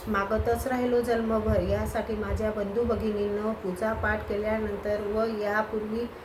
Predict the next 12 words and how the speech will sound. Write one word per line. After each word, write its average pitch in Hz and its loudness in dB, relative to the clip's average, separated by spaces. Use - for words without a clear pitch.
या 214 0
शब्दाचा 208 -4
अवश्य 202 0
उच्चार 208 0
करा. 240 0
"हे 226 4
परमेश्वरा", 214 0
तुम्ही 202 -2
परमेश्वराला 190 -4
पा-, - -8
काय 180 -4
म्हणा, 175 -2